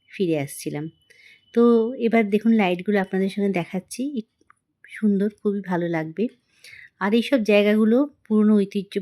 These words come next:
বহন করে। পন্ডিচেরির সঙ্গে অনেকটাই মিল পাবেন চন্দননগরে,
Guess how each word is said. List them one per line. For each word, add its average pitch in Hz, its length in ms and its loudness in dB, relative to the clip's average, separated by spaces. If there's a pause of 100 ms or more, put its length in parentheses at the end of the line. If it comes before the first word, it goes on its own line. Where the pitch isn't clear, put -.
বহন 185 220 -2 (100)
করে। 185 160 0 (640)
পন্ডিচেরির 254 560 2
সঙ্গে 247 260 2
অনেকটাই 202 320 2
মিল 196 180 4
পাবেন 190 300 -4
চন্দননগরে, 180 680 -2